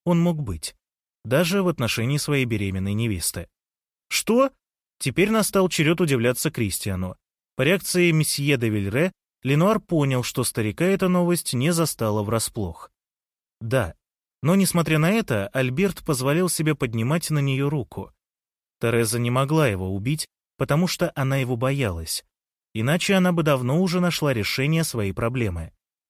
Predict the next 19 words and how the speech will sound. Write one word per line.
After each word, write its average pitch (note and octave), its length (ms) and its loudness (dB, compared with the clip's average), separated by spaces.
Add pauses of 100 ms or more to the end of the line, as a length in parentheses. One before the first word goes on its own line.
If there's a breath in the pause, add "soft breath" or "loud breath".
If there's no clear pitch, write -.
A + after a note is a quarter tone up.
(640)
«Доченька», — C3+ 880 -2 (360)
прошептал B2+ 500 0
старик A#2 340 -2
де A2+ 100 -2
Вильре, — A2 420 -2 (520)
«прости, C#3+ 600 -2 (640)
прости, D3+ 460 0
что - 200 0
не D3 140 2
отпустил - 580 0
тебя, B2 340 -2
когда A#2+ 340 -4
ты B2 120 -6
хотела A#2+ 460 -4
уйти». A#2 600 -6 (460)
«Мсье C3 460 0
Ленуар», — E3+ 520 0 (180)
сказала G#2+ 440 0
Мари, — G#2+ 340 -2